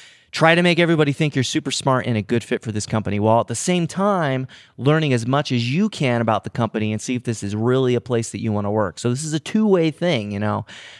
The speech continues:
You're interviewing everybody else as much as they are interviewing you. And your goal at the end of this is to kind of communicate to everybody how awesome you are,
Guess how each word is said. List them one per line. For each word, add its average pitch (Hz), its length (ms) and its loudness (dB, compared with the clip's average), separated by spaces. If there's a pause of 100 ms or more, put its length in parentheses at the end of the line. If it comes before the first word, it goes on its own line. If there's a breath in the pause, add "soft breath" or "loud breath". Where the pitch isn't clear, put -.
You're 180 220 4
interviewing 165 760 0 (460)
everybody 175 480 4
else 156 220 2
as 120 160 -2
much 135 320 2
as 117 100 -6
they 120 160 4
are 113 80 2
interviewing 104 600 -2
you. 101 280 -2 (240)
And 127 140 4
your 131 100 4
goal 156 340 4
at 202 80 2
the 170 160 2
end 147 160 2
of 135 80 0
this 139 240 2
is 120 120 -4
to 131 80 -4
kind 135 280 0
of 110 180 -4
communicate 170 540 2
to 160 80 2
everybody 127 460 2
how 139 180 2
awesome 147 460 0
you 110 160 0
are, 104 300 -2